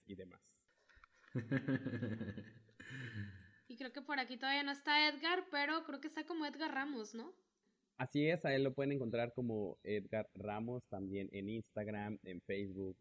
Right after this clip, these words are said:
Speaker 1: en TikTok.
Speaker 3: Igual también nos pueden estar aquí abajito, o igual si quieren atrasarle los quince segundos para ir repitiendo, este, red social por red social, pero también aquí abajo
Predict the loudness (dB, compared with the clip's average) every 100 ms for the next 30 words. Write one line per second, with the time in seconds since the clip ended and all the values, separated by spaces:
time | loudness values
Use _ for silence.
0 | _ -12 -10 -6 -4 -6 _ -8 -8 _
1 | _ _ _ _ _ _ _ _ -20 -20
2 | _ 2 8 10 10 8 6 6 6 8
3 | 8 8 6 6 4 2 4 4 6 2
4 | 6 6 6 2 0 4 4 4 0 2
5 | 4 4 2 -6 -20 _ 0 4 2 4
6 | 2 2 2 2 0 0 -2 -2 -2 0
7 | 0 2 0 -2 -4 0 0 2 4 4
8 | 2 -4 -20 -2 0 2 4 4 2 0
9 | -2 2 4 4 2 0 -2 2 4 4
10 | 6 6 8 6 6 4 2 6 6 6
11 | 2